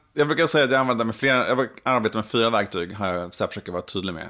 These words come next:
Jättemycket handlar om intuition. Alltså, det här, det här känns som att det här är någonting som kommer. Så det, och det är det här med, vi pratar om pappan med gula barnvagnen. Eller, alltså, det, intuitionen måste man bejaka.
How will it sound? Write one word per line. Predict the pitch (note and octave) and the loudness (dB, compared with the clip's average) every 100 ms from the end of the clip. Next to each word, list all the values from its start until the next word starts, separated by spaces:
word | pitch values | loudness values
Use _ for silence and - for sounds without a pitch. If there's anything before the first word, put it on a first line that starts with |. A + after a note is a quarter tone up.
| - - | -16 -10
Jättemycket | G#2+ A2 - A#2 G#2 F#2+ | -4 -4 -2 -4 -4 -6
handlar | F#2 | -8
om | D#2+ | -6
intuition. | B2+ A2 G2 G2+ F#2+ - F#2+ E2+ G#2+ G#2+ | 0 0 0 -2 -2 -2 -4 -6 -12 -10
Alltså, | G2+ G2 E2+ | -6 -6 -6
det | E2+ | -6
här, | F2 E2 | -6 -8
det | G2 | -8
här | G#2 | -6
känns | - A#2+ A2 G2+ | -4 -2 -2 -4
som | F#2+ | -8
att | F2 | -8
det | - | -8
här | F2 E2 D#2 - | -8 -8 -8 -8
är | F2+ D#2 | -8 -8
någonting | F2 - E2+ | -10 -12 -12
som | G2+ | -8
kommer. | D3 C#3 F2 C#2 - - - - - | -4 -4 -4 -10 -12 -18 -16 -16 -18
Så | - A2 | -4 0
det, | G2+ G2+ | 2 2
och | A2+ | 2
det | A2 | 2
är | G2 | 2
det | |
här | F#2 | -2
med, | F2 E2+ - | -6 -8 -10
vi | - | -12
pratar | - F#2 | -10 -8
om | F2 E2 C2+ C#2 - - | -8 -10 -14 -20 -20 -10
pappan | A2 - F#2 F2+ | -10 -4 -4 -2
med | F2+ | -4
gula | F#2 E2 | -2 -2
barnvagnen. | F2+ F2 F#2+ G2 F#2 E2 | -2 0 0 0 -2 -6
Eller, | F#2 F#2 | -6 -6
alltså, | F#2 G#2+ | -6 -6
det, | A2 | -4
intuitionen | B2 A2 G#2+ - C#3 G#2+ F#2+ | -2 -2 -2 0 0 0 -2
måste | G2 - | -6 -6
man | F#2 | -4
bejaka. | G2+ D3+ E3 - C#2+ | 0 2 0 -2 -8